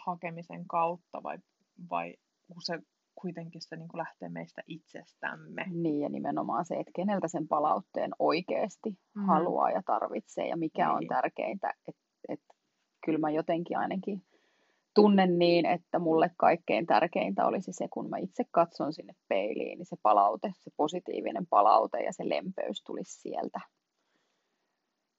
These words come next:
Speaker 1: Niin, ja sit vaikka ei katso edes peiliin, vaan sit just kun laittaa
Speaker 2: Mm.
Speaker 1: vaatteet, et, et, et laitan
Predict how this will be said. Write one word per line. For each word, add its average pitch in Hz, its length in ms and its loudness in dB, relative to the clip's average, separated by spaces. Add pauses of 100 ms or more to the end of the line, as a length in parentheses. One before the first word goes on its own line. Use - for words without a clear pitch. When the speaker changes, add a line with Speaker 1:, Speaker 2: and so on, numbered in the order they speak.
(200)
Speaker 1:
Niin, 175 280 -8
ja 175 100 -6
sit 180 160 -14
vaikka 160 240 -8
ei 175 80 -8
katso 170 300 -8
edes 170 220 -8
peiliin, 147 420 -4
vaan 143 160 -8
sit - 160 -20
just 165 200 -20
kun - 100 -14
laittaa - 340 -10
Speaker 2:
Mm. 185 200 0
Speaker 1:
vaatteet, 170 400 -6
et, 170 200 -12
et, - 80 -18 (460)
et 170 100 -10
laitan 170 360 0